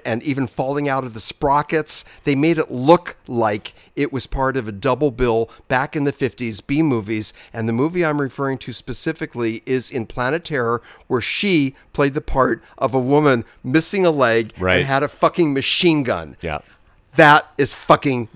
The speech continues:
Speaker 1: badass.
Speaker 2: Pretty good. I'll give that to you.
Speaker 1: Thank
Speaker 2: That
Speaker 1: you.
Speaker 2: was nice.
Speaker 1: Thank you. Thank you. What? What? I feel
Speaker 2: That's
Speaker 1: like
Speaker 2: good.
Speaker 1: you're about to say
Speaker 2: I'm just
Speaker 1: something.
Speaker 2: in, I'm in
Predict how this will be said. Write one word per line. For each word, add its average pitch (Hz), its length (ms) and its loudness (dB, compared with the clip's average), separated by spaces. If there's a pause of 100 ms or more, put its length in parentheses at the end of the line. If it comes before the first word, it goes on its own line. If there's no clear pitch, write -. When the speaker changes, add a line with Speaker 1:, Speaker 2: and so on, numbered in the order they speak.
(140)
Speaker 1:
badass. 110 920 4 (880)
Speaker 2:
Pretty 151 160 0
good. 87 140 -6 (420)
I'll 113 80 -2
give 95 120 -2
that 82 160 -6
to 73 80 -12
you. 69 80 -16 (120)
Speaker 1:
Thank - 140 -20
Speaker 2:
That 95 60 -6
Speaker 1:
you. 101 60 0
Speaker 2:
was 80 80 -4
nice. 76 220 -8 (140)
Speaker 1:
Thank 92 220 -20
you. - 60 -20 (520)
Thank 95 220 -18
you. 101 40 -20 (1300)
What? - 340 -8
What? 113 220 -4
I - 60 -6
feel 240 100 -6
Speaker 2:
That's - 60 2
Speaker 1:
like 156 80 0
Speaker 2:
good. 415 60 2
Speaker 1:
you're - 40 -4
about 139 200 -4
to 127 60 -12
say 170 140 -4
Speaker 2:
I'm 208 100 -2
just 135 140 -4
Speaker 1:
something. 160 100 2
Speaker 2:
in, 156 100 -4
I'm 139 160 0
in 135 180 0